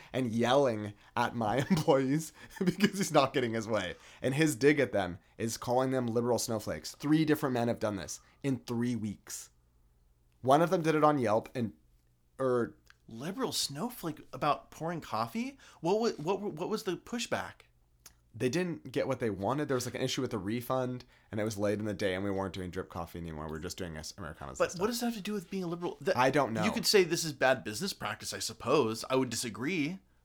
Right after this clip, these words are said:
Speaker 1: I know. I don't, I don't understand.
Speaker 2: Liberal snowflake would be like if they said,
Speaker 1: I, what made
Speaker 2: "I'm"
Speaker 1: me think of this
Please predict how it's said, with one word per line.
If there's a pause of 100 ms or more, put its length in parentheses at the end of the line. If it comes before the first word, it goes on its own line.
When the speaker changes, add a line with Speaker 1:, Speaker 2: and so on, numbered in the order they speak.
(240)
Speaker 1:
I
know. (200)
I
don't,
I
don't
understand.
Speaker 2:
Liberal
snowflake
would
be
like
if
they
said, (140)
Speaker 1:
I,
what
made
Speaker 2:
"I'm"
Speaker 1:
me
think
of
this